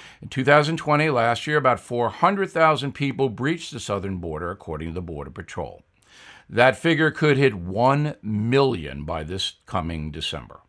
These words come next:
The Biden administration currently holding eighteen thousand children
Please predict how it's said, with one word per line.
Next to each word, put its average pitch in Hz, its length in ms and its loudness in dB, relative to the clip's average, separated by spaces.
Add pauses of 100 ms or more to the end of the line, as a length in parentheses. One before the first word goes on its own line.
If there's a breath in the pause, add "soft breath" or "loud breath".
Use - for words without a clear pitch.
(600 soft breath)
The - 60 -10
Biden 139 240 10
administration 160 640 2
currently 160 420 0
holding 151 540 4
eighteen 165 580 -2
thousand 143 640 4
children 156 920 2